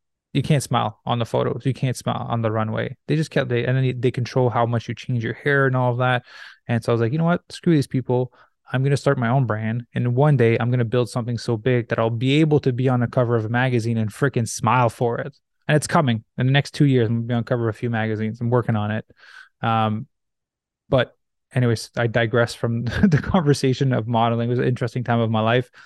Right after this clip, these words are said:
Basically, been vegan since then. But when I was modeling and I transitioned to going vegan,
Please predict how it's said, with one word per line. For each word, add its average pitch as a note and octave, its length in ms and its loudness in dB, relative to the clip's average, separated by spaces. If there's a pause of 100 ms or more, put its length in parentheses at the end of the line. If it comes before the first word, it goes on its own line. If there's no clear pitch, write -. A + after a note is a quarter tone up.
(540)
Basically, C#3+ 380 2
been B2 260 2
vegan C3+ 340 2
since A2+ 340 -2
then. A#2 380 0 (880)
But C3 260 2
when C#3 280 4
I E3+ 80 6
was E3 300 6
modeling B2 460 4
and A#2 80 0
I A2+ 80 0
transitioned B2 600 -2
to B2+ 80 -2
going A2+ 260 0
vegan, A#2 500 0